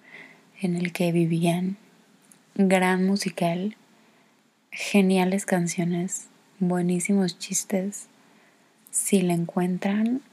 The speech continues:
recomiendo con todo mi ser que la vean.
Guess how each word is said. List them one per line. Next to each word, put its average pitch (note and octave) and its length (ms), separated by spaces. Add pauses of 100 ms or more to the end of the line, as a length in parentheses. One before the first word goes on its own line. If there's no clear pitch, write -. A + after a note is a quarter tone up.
(420)
recomiendo E3+ 880 (540)
con F3+ 240
todo G3+ 240
mi F#3 160
ser F#3 420
que G3+ 140
la F3 140
vean. E3 380